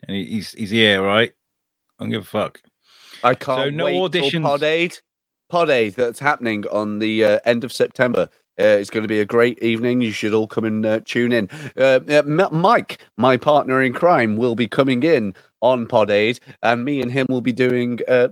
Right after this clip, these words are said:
Speaker 2: uh, some, uh, songs together. You two can fight to the death over me.
Speaker 1: Okay. Sounds great.
Speaker 2: <laughs>
Speaker 1: Right, should we bring in our guest?
Speaker 2: Of course we can. The one, the only, the magical, the powerful, the slightly sim-,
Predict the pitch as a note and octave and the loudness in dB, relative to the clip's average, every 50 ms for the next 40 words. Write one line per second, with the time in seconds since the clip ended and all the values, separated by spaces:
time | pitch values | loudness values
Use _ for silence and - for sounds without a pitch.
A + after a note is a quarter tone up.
0 | - C3 B2+ B2 B2+ - - - C#3 C3+ B2+ B2+ B2+ B2+ C3 B2+ B2+ - - F3 | 2 2 2 2 2 -2 -4 -2 -2 0 0 2 2 2 2 0 0 0 0 0
1 | F3 F3+ F#3+ F#3 D3 - - - A#2 G2+ G2+ F#2+ F#2+ F2 G#2 A2+ - E3 C#3+ - | 0 0 -2 -4 -6 -6 -6 -4 -4 2 2 2 4 4 2 0 0 -4 -14 -6
2 | - D#3+ G#3 A#3+ B3 F#3 - F#3 E3 D#3 - F3+ D#3 - - D3 C#3 C3+ - - | 0 2 4 4 4 2 4 2 2 2 0 -4 -6 -2 0 2 2 2 2 -2
3 | C#3 A2+ B2 A2 - F#2+ F2 - _ D#2+ D2+ C#2+ D2 C#2+ - C#3 _ _ _ _ | -4 -4 -4 -4 -4 -4 -6 -6 _ -14 -14 -14 -14 -20 -20 -20 _ _ _ _
4 | _ _ _ _ _ _ _ _ _ _ _ _ _ _ _ _ _ _ _ _ | _ _ _ _ _ _ _ _ _ _ _ _ _ _ _ _ _ _ _ _
5 | _ G2+ G2+ - - D#2 - - _ _ _ _ _ _ - - - - - - | _ -16 -16 -16 -18 -20 -20 -20 _ _ _ _ _ _ -6 -4 -2 0 2 2
6 | A4 - - - - D3+ D#3 D3+ - - A4 G#4 F#4 - E3+ F#3 F#3 E3 - G3 | 0 2 2 0 0 2 0 0 0 0 -2 -6 -4 -2 -2 0 0 0 0 -2
7 | G3+ F3+ G3+ G#3 G3+ G#3 G3+ G3+ G3+ - A3+ G3+ G#3+ A#3+ - - - - - - | 0 0 -2 0 0 0 0 0 0 0 0 0 0 0 -4 -8 -14 -16 -20 -20
8 | _ _ _ _ _ _ _ _ _ _ _ _ - F3+ G#3+ - - G#3 C4+ C#4+ | _ _ _ _ _ _ _ _ _ _ _ _ -2 -2 -2 0 0 0 0 0
9 | B3+ - - A3+ G#3 - A3 G#3 F#3+ F3+ E3+ F3 B3 C4 A#3 G#3+ C4+ D4 C4 A3 | 0 -2 -4 -6 -2 0 2 2 2 2 0 0 0 0 2 2 2 2 2 2
10 | F3 C3 A#2 F#2+ F2 - _ _ _ _ _ - B2 B2 G3 G#3+ A3 G#3+ G#3 G#3+ | 2 0 -2 -8 -12 -12 _ _ _ _ _ -14 -4 -2 0 2 2 2 4 4
11 | A3 G#3+ G#3 G3 G3 F3+ D#3 C3 A2+ - - D3 C#3+ - - A#3 A#3+ G3+ G#3+ C4 | 4 4 2 2 2 4 4 4 2 0 -2 -8 -12 -4 -2 -2 0 0 0 0
12 | B3+ B3 F#3+ A#3+ A3+ - - G#3 A3+ A3 G#3 G3+ F3+ A3 G#3 - - - F3 G#3 | 0 2 2 0 0 0 2 2 2 4 2 2 2 0 -2 -2 -2 0 2 2
13 | G#3+ G3+ F#3+ F3+ F3 - - F3+ F3 E3 D#3 C3 G#2 - D#3+ D#3+ - - F#3 F3+ | 4 4 2 0 0 0 0 2 4 4 2 2 0 -2 -8 -12 -2 -2 0 0
14 | - - G3 G#3 B3 C#4+ D4 C#4 - B3+ B3+ A3+ G3+ - - - - A#3 A3 G#3 | 0 -2 0 2 2 2 0 0 0 0 0 0 0 -4 -4 -4 0 0 2 2
15 | F3 C#3+ B2+ A#2+ | 2 0 -2 -6